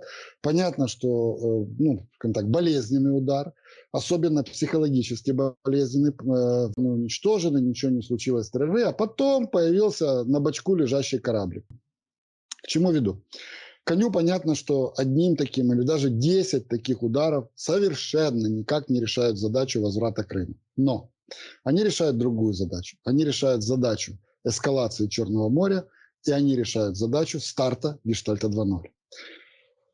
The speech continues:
Как-то это совпало одновременно, совершенно случайно. Все совпадения случайны. Э, вышло вчера ночью, ну,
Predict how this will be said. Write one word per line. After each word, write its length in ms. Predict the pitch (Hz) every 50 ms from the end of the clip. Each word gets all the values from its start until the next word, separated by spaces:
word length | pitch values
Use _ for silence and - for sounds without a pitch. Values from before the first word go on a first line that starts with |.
| _ _ _ _ _ _ _ _ -
Как-то 260 | - 202 190 - 240
это 140 | 220 226 214
совпало 640 | - 233 196 - - - 135 123 113 123 139 143 135 - - -
одновременно, 800 | 151 135 135 151 135 135 135 120 117 110 104 110 127 135 135 123 -
совершенно 380 | - - 165 156 - 202 190
случайно. 600 | 151 - 135 123 - 120 104 101 95 104 110 110 - _
Все 280 | - - - - 151 135
совпадения 540 | 110 - 107 - - 113 110 113 104 104 98
случайны. 580 | 98 - 101 - - 101 95 95 120 139 139 - _ _ _ _ _ _ _ _ -
Э, 300 | 135 131 131 131 127 127 - -
вышло 340 | 131 151 202 202 - 214
вчера 300 | - - - 156 160 156
ночью, 500 | 135 123 117 110 - - 123 131 135 135 135 -
ну, 200 | 175 170 311